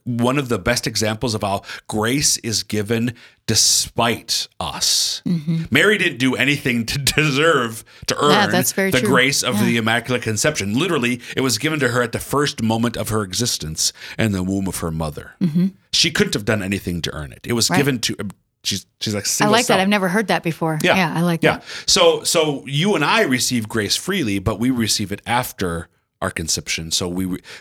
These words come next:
Speaker 1: we still have the mark of original sin, um, and all of its effects, our desire to sin and concupiscence, concupiscence and so on. But Mary was, was prepared, sorry, Mary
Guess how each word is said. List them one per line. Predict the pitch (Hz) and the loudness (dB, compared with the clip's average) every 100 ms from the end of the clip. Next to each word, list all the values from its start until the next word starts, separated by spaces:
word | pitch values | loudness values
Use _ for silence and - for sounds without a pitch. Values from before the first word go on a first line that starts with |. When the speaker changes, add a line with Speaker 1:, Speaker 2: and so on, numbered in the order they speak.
| - | -4
Speaker 1:
we | 101 98 | -2 0
still | - - 156 | 0 0 0
have | 107 98 90 | 0 -4 -4
the | 90 | -4
mark | 90 92 - | -2 -2 -4
of | 87 | -6
original | 85 82 85 80 | -4 -4 -4 -4
sin, | - - 76 76 - - - - | -2 -4 -6 -10 -14 -20 -18 -6
um, | 87 85 - | -4 -4 -4
and | 101 | -2
all | 95 98 | 0 0
of | 87 90 | -4 -8
its | 71 - | -8 -6
effects, | 92 82 78 - | -6 -4 -4 -4
our | 90 | -4
desire | 87 80 85 80 | -6 -4 -4 -4
to | 78 | -2
sin | - 80 | -4 -4
and | 76 76 | -8 -10
concupiscence, | 85 - 78 - - - | -10 -6 -2 -2 -4 -10
concupiscence | 92 107 90 - 78 78 | -6 -4 -2 -2 -4 -8
and | 76 | -4
so | - 82 | -4 -4
on. | 73 73 - - - - | -6 -10 -14 -12 -6 -2
But | 101 | 0
Mary | 113 123 147 127 104 101 | 2 2 4 2 0 -2
was, | 110 104 - - | -2 0 0 -2
was | - 110 90 - | -2 -2 0 -2
prepared, | - 107 - - 104 - 190 - _ - | -2 -2 -2 -2 -2 -2 -10 -20 _ -6
sorry, | - 78 71 - - - | -4 -4 -6 -14 -20 -6
Mary | 98 120 143 104 87 92 | 0 4 4 2 -2 -6